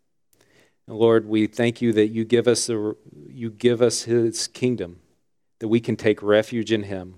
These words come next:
We thank you that you are, that that kingdom is one of,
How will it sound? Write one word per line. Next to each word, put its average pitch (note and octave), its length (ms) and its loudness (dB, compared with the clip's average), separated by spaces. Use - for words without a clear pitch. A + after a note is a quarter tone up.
We G#2+ 140 -12
thank B2+ 280 -2
you A2+ 100 0
that G#2+ 140 0
you A2+ 280 0
are, G#2 300 2
that A#2 160 -2
that A2+ 200 2
kingdom A#2+ 400 0
is G2 160 -2
one A2 320 0
of, G2 460 -6